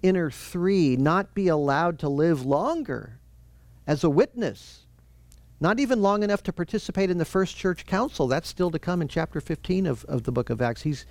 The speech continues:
he's gone so young. Isn't that a bad investment on, on God's part in terms of time and influence and things like that? Well, those are all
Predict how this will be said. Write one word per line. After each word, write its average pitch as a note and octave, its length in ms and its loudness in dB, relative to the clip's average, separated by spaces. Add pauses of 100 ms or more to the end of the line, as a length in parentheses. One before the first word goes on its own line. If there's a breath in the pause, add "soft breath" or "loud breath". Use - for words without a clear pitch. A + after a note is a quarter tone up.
(160 loud breath)
he's C#3+ 180 0
gone F3+ 380 0
so C#3+ 220 -2
young. C3+ 580 -2 (580 soft breath)
Isn't C4 220 2
that A#3+ 120 2
a D#3+ 60 0
bad D3 300 2
investment D3+ 600 0
on, C3+ 300 -2 (460 soft breath)
on C3 120 0
God's D3 360 0
part G3+ 340 -4
in D3 100 -6
terms D#3 280 -6
of C3 280 -4
time F3 480 -2
and A#2+ 300 -4 (260 loud breath)
influence F#3 520 2
and F#3+ 80 -8
things G3+ 240 0
like F#3+ 140 0
that? G3+ 340 -2 (1040 loud breath)
Well, G3+ 100 6
those A3+ 180 4
are A3 80 4
all E3+ 300 4